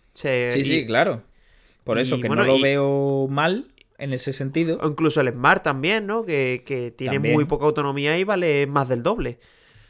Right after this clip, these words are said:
Speaker 2: También, también. Por eso que no lo veo mal, pero habrá que ver por dónde recortan después.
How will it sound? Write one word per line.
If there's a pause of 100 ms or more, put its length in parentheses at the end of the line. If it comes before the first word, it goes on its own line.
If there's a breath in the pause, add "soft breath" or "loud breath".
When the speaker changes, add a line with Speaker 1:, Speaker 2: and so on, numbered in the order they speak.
(120 soft breath)
Speaker 2:
También,
también.
Por
eso
que (480 loud breath)
no
lo
veo
mal, (320)
pero
habrá
que
ver
por
dónde
recortan
después.